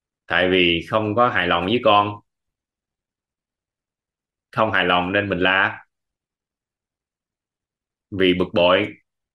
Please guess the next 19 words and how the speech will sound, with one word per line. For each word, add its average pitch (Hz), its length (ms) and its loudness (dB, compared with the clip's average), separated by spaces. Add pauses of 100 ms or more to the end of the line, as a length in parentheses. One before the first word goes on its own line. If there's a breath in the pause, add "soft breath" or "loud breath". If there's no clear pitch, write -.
(120)
ngứa 120 180 0
mắt 139 260 -2 (300)
hoặc 85 180 -10
là 87 180 -2
không 104 240 -4
có 117 280 0
thích, 139 140 2 (340)
không 101 220 -6
có, 120 440 -2 (440 soft breath)
không 107 240 -4
chịu. 90 300 0 (1600)
Vậy 80 200 -2
thì, 80 360 -2 (600)
à, 82 480 -2 (100)
nếu 113 200 0
là 107 420 -2
có 113 100 -2
nói 117 220 -2
nè, 90 240 -6